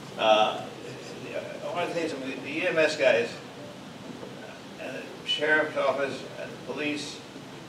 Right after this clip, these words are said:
never get, let me just get this. Never get the thanks and the, we sort of take it for granted.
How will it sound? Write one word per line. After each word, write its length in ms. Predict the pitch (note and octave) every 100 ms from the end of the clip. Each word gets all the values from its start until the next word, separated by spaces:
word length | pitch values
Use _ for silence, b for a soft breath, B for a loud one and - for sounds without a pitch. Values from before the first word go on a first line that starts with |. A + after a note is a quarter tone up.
| - -
never 220 | C#3+ D#3+
get, 200 | D#3 C#3+
let 880 | C#3 - - - - - - - -
me 140 | F3+ F#3+
just 140 | F3+
get 100 | - -
this. 1800 | F#3+ G#3 G#3 G3+ - E3 D#3 - - - - - - C4 B3+ - - E3+
Never 180 | D#3+
get 280 | D#3+ D3 -
the 220 | C#3+ C3+ B2+ - - -
thanks 320 | C#3+ D3 D3+ D3+
and 100 | D#3
the, 60 | - C3+ C#3 C3
we 120 | -
sort 140 | G#3+ G3+
of 60 |
take 140 | G#3 A3
it 80 | F3+
for 80 |
granted. 340 | D#3 D#3 D3+